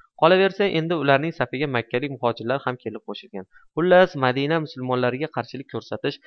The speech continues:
aqlsizlikdan boshqa narsa emasligini yahudiylar, yahudiylarga ayon edi. Yig'ilish ko'pga cho'zilmadi. Qanday qarorga kelishgani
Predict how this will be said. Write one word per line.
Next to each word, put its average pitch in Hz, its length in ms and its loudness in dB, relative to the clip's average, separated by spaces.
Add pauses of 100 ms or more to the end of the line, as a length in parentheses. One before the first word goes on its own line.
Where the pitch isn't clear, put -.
(260)
aqlsizlikdan 120 800 -2
boshqa 120 340 -4
narsa 120 260 -6
emasligini 117 600 -6 (300)
yahudiylar, 143 760 -2 (500)
yahudiylarga 127 800 0 (300)
ayon 107 360 -2
edi. - 280 -14 (840)
Yig'ilish 156 480 0
ko'pga 151 300 -6
cho'zilmadi. 107 560 -6 (220)
Qanday 185 320 2
qarorga 160 340 0
kelishgani 151 560 -2